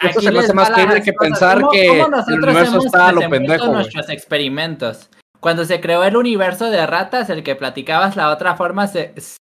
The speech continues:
Speaker 2: se creó con un objetivo y se les dio un paraíso, ¿no?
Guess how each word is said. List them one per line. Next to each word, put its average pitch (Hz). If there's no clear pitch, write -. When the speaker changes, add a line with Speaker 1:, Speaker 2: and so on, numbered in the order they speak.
Speaker 2:
se 156
creó 160
con 202
un 202
objetivo 190
y 214
se 175
les 139
dio 147
un 165
paraíso, 151
¿no? 214